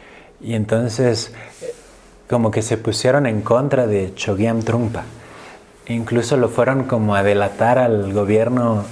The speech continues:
inglés y le dijeron que era un riesgo para la seguridad nacional,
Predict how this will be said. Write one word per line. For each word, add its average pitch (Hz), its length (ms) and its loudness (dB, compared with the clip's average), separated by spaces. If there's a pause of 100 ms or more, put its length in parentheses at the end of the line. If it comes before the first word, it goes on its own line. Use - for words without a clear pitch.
(160)
inglés 104 580 0 (500)
y - 80 -8
le 110 140 0
dijeron 117 400 0
que 123 80 0
era 117 120 2
un 113 160 0
riesgo 117 500 2
para 101 240 -2
la 98 340 -6
seguridad 113 600 2
nacional, 127 680 0